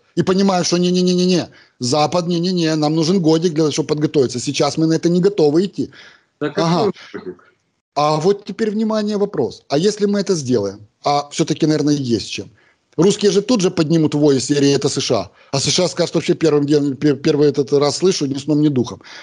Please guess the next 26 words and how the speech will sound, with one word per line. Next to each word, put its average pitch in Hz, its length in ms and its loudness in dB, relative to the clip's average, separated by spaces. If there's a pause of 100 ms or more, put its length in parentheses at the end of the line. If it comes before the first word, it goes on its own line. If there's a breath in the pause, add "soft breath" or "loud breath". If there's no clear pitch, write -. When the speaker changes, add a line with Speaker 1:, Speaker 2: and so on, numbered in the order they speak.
Speaker 1:
А 147 100 2
русские 202 300 2
же 196 100 2
начнут 202 320 -2
орать 170 240 0
в 151 60 2
ответ, 160 260 0
что 143 140 -2
вы 143 100 2
видите, 214 500 0 (280 loud breath)
вы 208 240 4
там 233 160 2
поставляли 202 460 2
оружие, 170 340 4
видите, 254 320 2
они 220 180 2
тут 185 160 -2
не 196 80 2
подконтрольны 196 600 2
вообще 170 200 -2
никому, 170 460 0
вы 123 120 2
видите, 240 380 2
какой 202 220 0
Speaker 2:
А - 40 -4
то - 60 -2